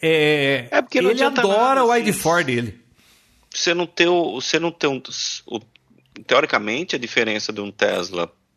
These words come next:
Speaker 2: pra um, pra um I D four seria ser autonomous driving, que não existe ainda. Então, assim, você não perde em tecnologia.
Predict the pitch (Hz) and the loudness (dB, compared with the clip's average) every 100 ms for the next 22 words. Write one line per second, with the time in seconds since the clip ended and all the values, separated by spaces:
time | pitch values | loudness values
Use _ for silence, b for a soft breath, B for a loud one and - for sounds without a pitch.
0 | _ - 95 90 87 87 87 87 - 87 | _ -4 -2 -2 -4 -4 -6 -6 -2 0
1 | 85 87 90 87 87 92 - 104 165 185 | -2 -4 0 2 2 2 2 4 4 0
2 | B B B B B B B - - 113 | B B B B B B B -2 0 2
3 | 110 120 - 147 156 151 156 190 196 190 | 4 2 4 2 2 -2 -2 -4 -2 0
4 | 262 311 370 453 403 311 403 - 147 214 | 0 -2 2 2 4 4 4 2 0 0
5 | 90 - b b b b - 196 254 285 | -4 -8 b b b b -6 0 2 2
6 | - 196 151 113 107 107 117 123 185 208 | 2 2 2 0 -4 -6 -12 -2 0 0
7 | - 170 196 330 330 - 123 117 110 110 | 2 2 2 2 2 2 -2 -4 -2 -2
8 | 92 101 98 87 | -2 -2 -2 -2